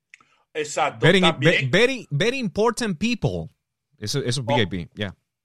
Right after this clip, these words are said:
Speaker 1: Pero también existen hoteles donde no se aceptan niños.
Speaker 2: ¿Cómo así?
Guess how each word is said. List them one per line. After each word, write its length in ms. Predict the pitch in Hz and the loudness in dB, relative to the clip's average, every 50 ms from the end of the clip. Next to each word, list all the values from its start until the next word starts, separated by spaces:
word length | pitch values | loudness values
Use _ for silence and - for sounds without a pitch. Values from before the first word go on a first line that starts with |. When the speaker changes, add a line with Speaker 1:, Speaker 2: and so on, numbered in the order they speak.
| _ _ _ _ _ _ - | _ _ _ _ _ _ -6
Speaker 1:
Pero 240 | 143 143 139 139 139 | -4 -2 -2 -2 -2
también 340 | 143 127 127 123 131 139 | -4 -4 -4 -6 -6 -6
existen 480 | 147 135 - - 151 151 151 160 147 143 | -6 -8 -8 -10 -12 -12 -12 -12 -10 -10
hoteles 680 | 139 135 139 - 185 185 156 143 143 139 143 - - - - - - _ _ | -12 -12 -8 -6 -6 -6 -6 -6 -8 -8 -10 -14 -16 -18 -20 -20 -20 _ _
donde 440 | 113 127 147 147 143 139 143 143 139 | -2 0 0 0 0 0 0 0 0
no 200 | 143 156 185 202 | 0 0 0 0
se 160 | - - 165 | 0 0 -2
aceptan 600 | 139 - - - 165 165 165 - 135 117 117 120 | 0 0 0 0 -2 -2 0 -2 -4 -4 -6 -6
niños. 640 | 127 135 127 117 104 92 87 90 - - - - - _ _ _ _ _ _ _ _ _ _ _ _ _ _ _ _ _ _ _ _ | -6 -6 -6 -8 -10 -14 -18 -18 -16 -16 -16 -16 -18 _ _ _ _ _ _ _ _ _ _ _ _ _ _ _ _ _ _ _ _
Speaker 2:
¿Cómo 220 | - 95 104 117 | -8 -6 -4 -4
así? 220 | 101 82 80 76 | -4 -4 -6 -8